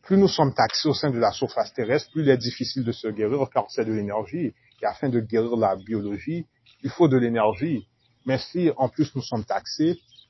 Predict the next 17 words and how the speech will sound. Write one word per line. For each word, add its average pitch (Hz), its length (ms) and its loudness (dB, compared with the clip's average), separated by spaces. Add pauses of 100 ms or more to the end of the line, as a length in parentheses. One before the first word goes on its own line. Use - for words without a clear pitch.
(960)
il 143 160 4
est 123 80 8
beaucoup 135 360 0
plus 143 120 -2
difficile, 123 720 -4 (580)
euh, 123 120 8
de 120 100 4
se 120 180 4
guérir. 113 560 4 (120)
Et 131 80 10
voilà 123 320 8
à 127 80 6
quel 107 220 -2
point 131 160 0
cela 110 260 6
devient 104 340 0
profond. 117 440 -2